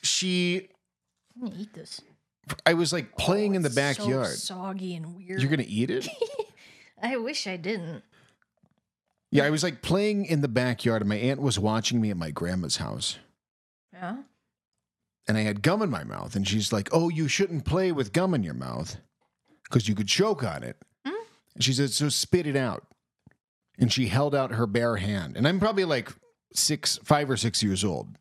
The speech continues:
Speaker 1: Around the same time that I, that I learned about strippers.
Speaker 2: Yeah.
Speaker 1: Um, yeah, she just holds her hand out. And I'm just like,
Speaker 2: You did it.
Speaker 1: "Mm-mm."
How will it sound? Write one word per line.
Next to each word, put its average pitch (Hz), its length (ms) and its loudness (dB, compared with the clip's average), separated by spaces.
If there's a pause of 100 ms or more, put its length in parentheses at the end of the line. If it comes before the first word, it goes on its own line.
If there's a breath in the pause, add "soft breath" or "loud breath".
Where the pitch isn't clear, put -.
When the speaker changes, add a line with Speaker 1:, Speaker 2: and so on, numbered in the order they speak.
(920 soft breath)
Speaker 1:
Around 208 160 6
the 185 80 2
same 190 220 0
time 160 140 2
that 139 160 4
I, 131 80 2
that 139 180 2
I 135 80 2
learned 139 220 0
about 123 220 2
strippers. - 440 -2 (140)
Speaker 2:
Yeah. 226 240 0 (640 loud breath)
Speaker 1:
Um, 147 380 2
yeah, 170 140 4
she 127 160 0
just 143 160 2
holds 151 320 0
her 123 120 2
hand 98 300 0
out. - 260 -8 (120)
And 120 120 4
I'm 127 140 2
just 131 160 -2
like, 107 220 0 (760)
Speaker 2:
You 247 140 0
did 180 220 -6
it. 214 180 -8 (160)
Speaker 1:
"Mm-mm." 156 580 -4